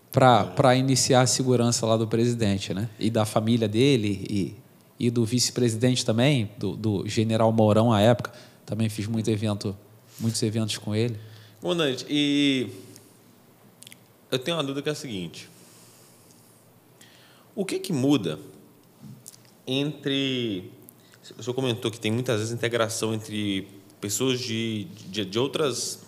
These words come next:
Speaker 2: é, até, até forças, assim, por exemplo, pô, veio um cara do bop treinar no Comanf pra depois montar o curso do bop.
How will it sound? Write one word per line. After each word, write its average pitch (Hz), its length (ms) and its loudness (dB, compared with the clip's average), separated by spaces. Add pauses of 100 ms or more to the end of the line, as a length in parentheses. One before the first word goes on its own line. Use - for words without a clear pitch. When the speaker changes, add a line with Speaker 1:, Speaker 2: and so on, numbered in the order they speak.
(160)
Speaker 2:
é, 104 260 -4 (140)
até, 127 300 -6
até 165 260 -4
forças, 151 380 -4
assim, 101 240 -4
por 98 100 -4
exemplo, 90 240 -6
pô, 98 200 -4
veio 98 140 -4
um 92 40 -10
cara 110 140 -4
do 113 100 -2
bop 127 420 0
treinar 131 760 -2 (160)
no 120 140 -4
Comanf 120 480 0
pra 139 120 -4
depois 131 280 0
montar 143 220 4
o 139 60 6
curso 139 220 -2
do 139 80 0
bop. 127 440 4